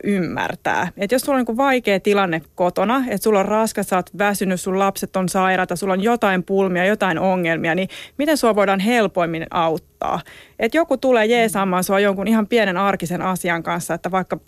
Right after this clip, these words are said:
ripustaa sun pyykkeä tai vie sun lapset ulos tai käy sulle kaupassa. Ja, ja tota niin, niin, ö, aikaisemminhan näitä kot-,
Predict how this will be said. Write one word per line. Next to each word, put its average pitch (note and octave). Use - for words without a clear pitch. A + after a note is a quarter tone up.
ripustaa G#3+
sun E3+
pyykkeä G3
tai F3
vie G3+
sun F#3
lapset F#3+
ulos F3+
tai E3+
käy G#3+
sulle F3+
kaupassa. F3+
Ja, G3
ja G3
tota G3
niin, G3
niin, G3
ö, -
aikaisemminhan G3+
näitä G3+
kot-, A#3